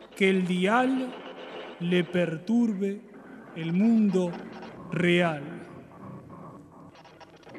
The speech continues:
Es, es notorio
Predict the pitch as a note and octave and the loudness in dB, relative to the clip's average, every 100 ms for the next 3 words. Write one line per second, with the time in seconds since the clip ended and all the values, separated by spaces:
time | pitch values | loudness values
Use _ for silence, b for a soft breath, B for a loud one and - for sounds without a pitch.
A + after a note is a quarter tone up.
0 | A#2 A#2 - - - - - - - - | -18 -18 -18 -20 -20 -20 -20 -20 -20 -18
1 | - - _ _ _ _ - F#3+ G#3+ - | -18 -20 _ _ _ _ -8 -4 -4 -6
2 | - - - - - _ _ - - - | -10 -14 -18 -20 -20 _ _ -20 -18 -18
3 | - A3+ C4 G#3 D4 B3 G#3 E3 | -4 0 2 2 4 4 4 -2